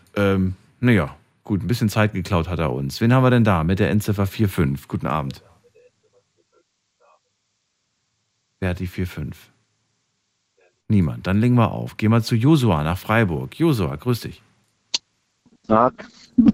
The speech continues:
Speaker 2: Alles
Speaker 1: So,
Speaker 2: klar?
Speaker 1: keine gute Sendung ohne mindestens einen Faker. Schön, dass du da bist. <laughs> Also, nee, nicht du. Ähm, Josua, verrate mir, was kannst du uns zum Thema A D H S sagen? Warum rufst du an?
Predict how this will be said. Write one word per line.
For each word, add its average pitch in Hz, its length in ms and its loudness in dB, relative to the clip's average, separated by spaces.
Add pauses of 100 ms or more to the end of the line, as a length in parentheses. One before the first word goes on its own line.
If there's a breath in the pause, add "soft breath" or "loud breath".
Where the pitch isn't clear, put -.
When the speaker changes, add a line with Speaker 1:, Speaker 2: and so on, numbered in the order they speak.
(880 loud breath)
Speaker 2:
Alles 131 140 6
Speaker 1:
So, 139 220 6
Speaker 2:
klar? 156 340 4 (180)
Speaker 1:
keine 156 260 4
gute 147 240 8
Sendung 135 340 6
ohne 120 160 8
mindestens 117 440 6
einen 92 220 4
Faker. 80 460 2
Schön, 120 180 4
dass 113 120 4
du 113 80 4
da 107 200 6
bist. 170 320 4
<laughs> 98 60 -4 (1300 loud breath)
Also, - 160 4
nee, 127 140 6
nicht 127 220 6
du. 117 260 8 (460 loud breath)
Ähm, 135 280 4 (280 loud breath)
Josua, 135 320 6
verrate 147 420 6
mir, 160 340 8
was 127 280 2
kannst 139 260 2
du 123 80 6
uns 117 140 2
zum 117 140 4
Thema 107 260 6
A 95 100 4
D 98 140 6
H 87 80 6
S 85 180 0
sagen? 76 220 2
Warum 85 260 2
rufst 82 320 -4
du 67 40 -2
an? 60 260 -10